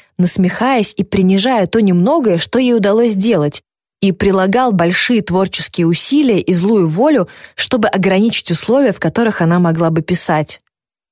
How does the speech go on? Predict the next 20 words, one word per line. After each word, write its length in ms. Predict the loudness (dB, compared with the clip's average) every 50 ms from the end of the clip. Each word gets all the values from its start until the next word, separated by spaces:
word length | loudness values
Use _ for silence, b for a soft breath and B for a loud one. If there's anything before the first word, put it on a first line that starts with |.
| _ _ _ _ _ _ _
Поразительная 680 | -4 0 0 2 2 2 0 0 0 0 2 2 2 2
деталь 420 | 2 0 0 0 0 0 0 0 0
завораживающей 960 | 0 0 0 2 2 2 2 2 0 0 0 0 2 2 2 2 0 0 -2 -2
и 140 | 0 0 2
невероятно 640 | 2 2 2 2 2 2 2 0 0 0 -2 -2 -2
подробной 600 | -2 -2 -2 0 2 2 2 2 2 2 0 0
книги 580 | -2 0 0 2 2 2 2 2 0 0 -2 _ _
«Эдвард 340 | -2 0 0 2 0 0 -2
Хоппер. 340 | -2 -2 -2 -2 -2 -2 -4
Сокровенная 600 | -2 -4 -4 -2 0 0 2 2 2 2 2 0
биография» 720 | 0 0 0 0 0 0 0 0 -2 -2 0 0 0 0
Гейл 320 | 0 0 0 2 2 2 2
Левин, 400 | 2 2 0 0 0 0 -2 -4 -6 _ _ _ _
которая 400 | -6 -4 -2 0 0 0 0 0
изрядно 640 | 0 -2 -2 0 0 2 2 0 0 0 0 -2 -2
почерпнула 760 | -2 -4 -4 -2 -2 -2 -2 0 0 0 2 2 2 0
из 220 | 0 0 0 0 2
неопубликованных 960 | 2 2 0 0 0 0 0 0 0 0 0 0 0 2 2 2 0 0 0
дневников 520 | 0 0 2 2 0 0 0 -2 0 0
Джо, 320 | 0 0 0 0 0 0